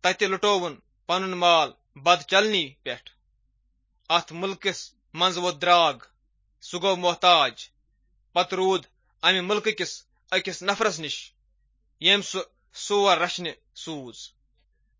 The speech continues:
پتہٕ ییٚلہِ تَس ہوش آو، تٔمۍ ووٚن، 'میٲنِس مٲلۍ سٕنٛدِس گَرَس منٛز چھِ واریاہَن مزدوٗرَن ژوٚٹ میلان، یَڈ بٔرِتھ۔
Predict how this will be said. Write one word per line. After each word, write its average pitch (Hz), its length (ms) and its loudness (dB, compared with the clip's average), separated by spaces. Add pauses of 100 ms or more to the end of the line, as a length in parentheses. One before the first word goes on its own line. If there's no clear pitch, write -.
(360)
پتہٕ 170 240 -4
ییٚلہِ 185 180 2
تَس - 360 0 (380)
ہوش 208 280 2
آو، 147 300 0 (520)
تٔمۍ 190 260 0
ووٚن، 196 220 0 (640)
'میٲنِس 185 440 -4
مٲلۍ 196 260 0
سٕنٛدِس 175 400 -8
گَرَس 180 260 2
منٛز 185 180 -6
چھِ 175 180 -8 (540)
واریاہَن 190 640 2 (680)
مزدوٗرَن 180 600 0 (1000)
ژوٚٹ 208 200 2
میلان، 131 440 -6 (440)
یَڈ 175 240 2
بٔرِتھ۔ 180 400 -4